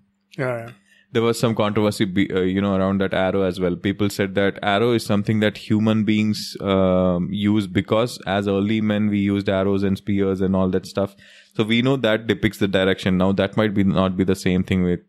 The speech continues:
Speaker 2: uh, aliens, right? I wonder with, if someone came up with a better idea than that. And also, there was this silhouette of the spacecraft behind, um, the image of the man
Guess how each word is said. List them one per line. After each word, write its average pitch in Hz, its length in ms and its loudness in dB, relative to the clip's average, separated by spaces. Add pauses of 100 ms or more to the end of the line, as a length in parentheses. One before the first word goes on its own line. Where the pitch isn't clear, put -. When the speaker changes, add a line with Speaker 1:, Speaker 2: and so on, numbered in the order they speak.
(100)
Speaker 2:
uh, 78 280 -2
aliens, 85 580 -6
right? 92 200 -4 (1160)
I 101 140 0
wonder 107 320 2
with, 104 260 -4
if - 260 -6
someone 98 300 0
came 95 220 0
up 92 120 -2
with - 160 -6
a 95 60 2
better 90 340 0
idea 87 280 0
than 80 180 -2
that. - 240 -10 (260)
And 143 280 -2 (140)
also, 131 500 2
there 117 240 0
was 127 380 0
this 123 280 0
silhouette 123 460 2
of 117 100 2
the 113 100 2
spacecraft 101 600 0
behind, 104 560 2 (140)
um, 87 760 -4
the 78 120 2
image 95 280 4
of 95 140 0
the 92 60 0
man 87 400 0